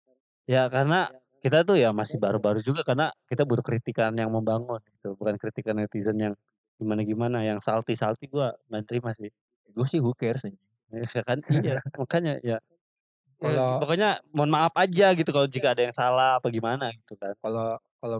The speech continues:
Speaker 3: pengen dengerin yang selalu benar, dengarkan Tuhan ya.
Speaker 1: Iya. Tuhan Anda lah.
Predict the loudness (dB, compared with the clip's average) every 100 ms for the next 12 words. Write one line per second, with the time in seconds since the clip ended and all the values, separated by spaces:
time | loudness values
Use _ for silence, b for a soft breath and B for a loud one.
0 | -8 -14 -16 -20 _ _ _ _ _ _
1 | -14 -12 -10 -10 -12 -20 _ -10 -6 -6
2 | -8 -12 -8 -8 -10 _ _ -14 -14 -14
3 | -16 -14 -12 -12 _ _ _ _ _ _
4 | -4 -4 -4 _ _ _ _ 0 2 2
5 | 2 2 0 -4